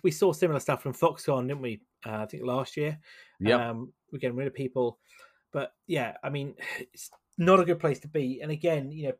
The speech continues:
Speaker 1: companies like Apple have got so much sway in their supply chain that, you know, if they, I guess, I'm not suggesting they would pull T S M C from their main business, but, you know, if they wanted to take business away, it would damage T S M C's bottom line massively, wouldn't it?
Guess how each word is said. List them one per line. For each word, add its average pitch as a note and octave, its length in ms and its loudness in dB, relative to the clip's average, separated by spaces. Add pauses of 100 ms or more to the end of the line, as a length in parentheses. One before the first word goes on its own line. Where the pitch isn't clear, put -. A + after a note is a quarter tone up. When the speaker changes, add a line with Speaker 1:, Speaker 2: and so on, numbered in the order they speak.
(200)
Speaker 1:
companies F3+ 320 -4
like D#3 160 0
Apple C#3+ 440 -6 (500)
have - 80 -16
got C#3+ 140 -14
so - 260 0
much E3 240 -2
sway C#3+ 720 -2
in C3 100 -8
their C3 100 -4
supply C3+ 380 -4
chain G2+ 380 -6 (760)
that, A#2+ 240 -6
you D3 120 -4
know, A#2 300 -4
if D3+ 200 -4
they, D3+ 120 -2
I C3 120 -2
guess, - 260 -6 (380)
I'm D3+ 80 0
not E3 120 -2
suggesting D3 380 -4
they B2+ 160 0
would A#2+ 220 -2
pull D3 200 2
T C3 160 -2
S A#2 140 -4
M B2 140 -2
C A#2 320 -4
from A#2 200 -6
their A#2 140 -4
main A#2 200 -6
business, G#2+ 540 -6 (480)
but, B2+ 220 0 (140)
you D#3 120 -4
know, A#2 60 -4
if A#2 120 -6
they D#3 100 0
wanted D3 320 -2
to C3+ 80 -12
take C3+ 240 -6
business B2+ 320 -6
away, C3 240 -2
it F#2 80 -8
would A2 80 -12 (120)
damage C#3+ 360 -4
T - 120 -2
S - 140 -4
M A#2 100 -6
C's A#2+ 220 -6
bottom B2 240 -8
line G#2+ 300 -8
massively, G2 440 -10
wouldn't A2 280 -12
it? - 120 -20